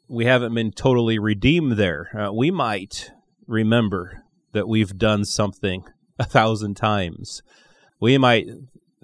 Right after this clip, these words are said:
think to ourselves, "Man, I've done this thing over and over again."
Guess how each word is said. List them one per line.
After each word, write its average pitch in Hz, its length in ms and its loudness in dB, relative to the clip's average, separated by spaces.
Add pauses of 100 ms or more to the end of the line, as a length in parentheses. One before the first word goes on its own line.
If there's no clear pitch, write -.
think 123 260 2
to 117 120 -2
ourselves, 101 440 -2
"Man, 98 460 -2
I've 95 260 -6
done 101 300 0
this 92 240 -6
thing 95 200 -4
over 95 520 -6
and 98 160 -4
over 92 400 -2
again." 90 420 -8